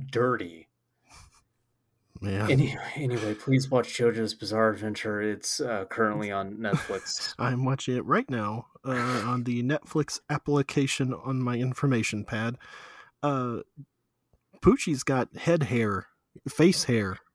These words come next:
Speaker 2: but not the kind, like, normally that people have.
Speaker 1: No. He's got
Speaker 2: It's, like, all over the place.
Speaker 1: he's got, like, that Final Fantasy ten hair where it ain't make no damn sense.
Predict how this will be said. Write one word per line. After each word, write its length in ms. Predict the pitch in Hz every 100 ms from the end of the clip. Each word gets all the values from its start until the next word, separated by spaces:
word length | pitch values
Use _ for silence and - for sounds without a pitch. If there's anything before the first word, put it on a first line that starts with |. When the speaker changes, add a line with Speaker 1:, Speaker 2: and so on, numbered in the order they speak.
| _ _ _ _
Speaker 2:
but 80 | 127
not 240 | 214 269
the 80 | -
kind, 480 | 131 139 139 139 127
like, 140 | 120
normally 600 | 113 123 120 143 147 151 147
that 160 | 143
people 320 | - 151 156
have. 360 | 147 156 165 - _ _ _
Speaker 1:
No. 640 | - 127 110 95 85 85 - _ _ _ _ _ _ _ _ _
He's 180 | 135
got 240 | 143 175 180 135
Speaker 2:
It's, 120 | 139 226
like, 160 | 151
all 180 | 107 101
over 200 | 107 143
the 120 | 113
place. 480 | - 101 95 - - -
Speaker 1:
he's 180 | - 170
got, 200 | 208 180
like, 220 | 139 135
that 240 | 131 110 101
Final 340 | 143 131 120
Fantasy 600 | 113 127 120 120 - 107
ten 400 | - - 120 110
hair 360 | 98 101 98 92
where 240 | 95 98
it 80 | 101
ain't 220 | 110 107
make 240 | 113 110 117
no 180 | 107
damn 300 | 98 101 98
sense. 640 | 90 - 98 85 - -